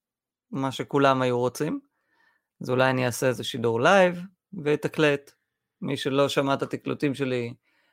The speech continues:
אז, אה, אני מאוד אוהב לתקלט. הגעתי לזה, אה, מתוך חיפוש של ה-, מה המקום שלי במסיבות ובברנים ובדברים כאלה, אז אפשר למצוא את הפרופיל שלי במיקס קלאוד.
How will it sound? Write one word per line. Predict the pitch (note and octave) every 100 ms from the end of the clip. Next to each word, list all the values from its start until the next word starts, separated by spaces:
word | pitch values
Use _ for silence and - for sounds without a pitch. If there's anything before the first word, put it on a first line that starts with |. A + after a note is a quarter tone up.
| _ _
אז, | A2+ A#2
אה, | B2 G2+ - - _ C3
אני |
מאוד | C3 B2+ A#2+
אוהב | C3 B2
לתקלט. | - - - E3+ E3+ E3+ -
הגעתי | - A#2+ A#2+ A#2 B2+
לזה, | B2 A#2+ G#2 A#2 A2+ A2 - _ _ _ _ -
אה, | A#2
מתוך | A2+ A#2 C3 D3 C2 - G#3+ A#3+ - C4 - -
חיפוש | - E3+ G#3+ G#3 - -
של | F3+ E3+
ה-, | E3 E3+
מה | F3 F#3
המקום | F#3+ F#3 G3 F#3
שלי | F3 F3 F3 F3+ F3 _ _ _ _ -
במסיבות | C3 C3 C3 B2 B2 - C#3+ C3+ D3+ C#3+
ובברנים | B2+ A#2+ B2 C3+ C3 B2+ B2+ A#2+
ובדברים | - B2+ B2+ B2+ B2 A#2 A#2 A#2
כאלה, | G#2+ C#3 F3 F#3
אז | A#2+
אפשר | A2+ C3 B2
למצוא | A#2+ A#2 C3+
את | -
הפרופיל | B2+ B2+ - - - A#2+
שלי | B2+ A#2
במיקס | A2 A2 B2 -
קלאוד. | - F3+ F#3 F#3+